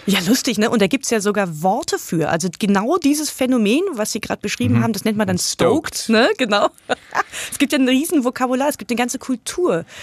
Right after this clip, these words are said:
Speaker 1: die, äh, sich nur damit beschäftigt, ne? Mit dem Surfen.
Speaker 2: Wenn ich surfen gehe, habe ich das Gefühl, es sitzen eigentlich schon immer auch Frauen mit im Line-Up.
Speaker 1: Ja.
Speaker 2: Also in Europa zumindest,
Speaker 1: Ja.
Speaker 2: in Frankreich oder Portugal. Da kommt mir das ja normal vor.
Speaker 1: Mhm.
Speaker 2: Oder übersehe ich da was?
Speaker 1: Ähm,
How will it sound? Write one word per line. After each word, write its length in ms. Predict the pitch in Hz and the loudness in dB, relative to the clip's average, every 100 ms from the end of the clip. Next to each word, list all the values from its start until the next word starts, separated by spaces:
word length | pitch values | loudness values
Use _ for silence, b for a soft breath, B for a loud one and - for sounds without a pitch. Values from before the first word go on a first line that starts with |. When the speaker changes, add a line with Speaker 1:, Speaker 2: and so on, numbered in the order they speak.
| B B | B B
Speaker 1:
die, 320 | 185 175 170 160 | -2 0 2 2
äh, 320 | 180 165 156 | 2 2 2
sich 260 | 156 180 202 | 0 -2 2
nur 260 | 220 302 | 4 4
damit 400 | 262 208 233 214 | 2 0 0 -2
beschäftigt, 720 | 196 - 175 160 - 151 - | -4 -4 -4 -8 -8 -8 -8
ne? 100 | 170 | -4
Mit 180 | 196 185 | -4 -2
dem 120 | 160 | -2
Surfen. 560 | 156 - 147 143 165 156 _ - B B B | -2 -4 -6 -6 -10 -12 _ -14 B B B
Speaker 2:
Wenn 120 | 139 | 2
ich 100 | 160 - | 4 4
surfen 240 | 208 220 | 4 2
gehe, 140 | 214 | 2
habe 100 | 202 | 2
ich 60 | 196 | 0
das 100 | 175 | -4
Gefühl, 220 | 175 175 | -6 -4
es 100 | 165 | -2
sitzen 260 | 240 220 202 | -2 -2 -2
eigentlich 280 | 180 185 - | 0 0 2
schon 180 | 247 | 0
immer 200 | 269 151 | 2 0
auch 120 | 101 - | -2 -8
Frauen 480 | - 107 107 98 | -4 0 0 0
mit 180 | 92 98 | -2 -4
im 140 | 101 92 | -6 -4
Line-Up. 400 | 85 82 82 175 | -4 -4 -2 0
Speaker 1:
Ja. 180 | 311 | 2
Speaker 2:
Also 160 | 107 101 | 0 -2
in 80 | 107 | -2
Europa 400 | 113 123 143 117 | 2 2 2 -2
zumindest, 460 | - 87 85 80 | -4 -4 -4 0
Speaker 1:
Ja. 80 | 330 | 0
Speaker 2:
in 60 | 220 | 0
Frankreich 320 | 104 110 98 | -2 -2 -4
oder 100 | 95 | -6
Portugal. 600 | 92 107 104 101 98 92 B B B B | -4 -2 -2 -2 0 0 B B B B
Da 100 | - | -6
kommt 200 | 107 139 | -2 0
mir 60 | 151 | 2
das 120 | 143 | 2
ja 100 | 165 | 4
normal 400 | 156 151 117 87 | 4 4 2 0
vor. 400 | - 85 78 - | -4 -10 -12 -2
Speaker 1:
Mhm. 380 | 247 262 147 117 | 4 4 4 -2
Speaker 2:
Oder 200 | - 110 | -2 -2
übersehe 300 | 98 90 90 | 0 -2 -4
ich 60 | 87 | -6
da 140 | 85 | -6
was? 280 | 80 76 - - B B B B | -6 -8 -10 -14 B B B B
Speaker 1:
Ähm, 340 | 240 240 240 | 2 4 4